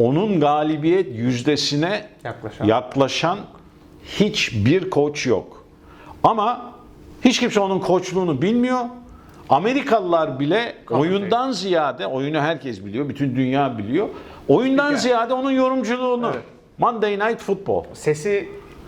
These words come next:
Speaker 2: ikonik bir ses.
Speaker 1: Yani bu adam gelmiş geçmiş en büyük koçtu.
Speaker 2: Hatta ben itiraf edeyim, en-, N F L'e olan sevgim başladığı zaman, ilgim başladığı zaman, e, Madden oyununu hemen aldım ve oynamaya başladım.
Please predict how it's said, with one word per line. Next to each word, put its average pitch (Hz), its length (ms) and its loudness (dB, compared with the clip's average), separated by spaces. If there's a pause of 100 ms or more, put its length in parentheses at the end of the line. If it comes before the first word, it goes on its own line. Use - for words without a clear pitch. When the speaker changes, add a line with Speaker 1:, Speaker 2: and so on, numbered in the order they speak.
(120)
Speaker 2:
ikonik 180 400 0
bir 160 80 2
ses. 131 280 -2
Speaker 1:
Yani 196 520 0 (600)
bu 180 160 2
adam 160 360 0
gelmiş 190 360 -2
geçmiş 180 300 0
en 202 300 0
büyük 196 440 -2
koçtu. 139 440 -2
Speaker 2:
Hatta 185 120 0
ben 139 240 -4
itiraf 165 400 -2
edeyim, 120 280 -4 (140)
en-, 139 300 -2
N 135 200 0
F 143 160 0
L'e 160 40 2
olan 151 240 2 (440)
sevgim 131 460 -2
başladığı 135 460 0
zaman, 117 240 -2
ilgim 113 320 -2
başladığı 127 420 0
zaman, 170 420 -2
e, 139 220 0
Madden 143 260 2
oyununu 120 260 -2
hemen 139 260 0
aldım 123 320 -2 (420)
ve 170 280 2
oynamaya 175 440 2
başladım. 139 420 -4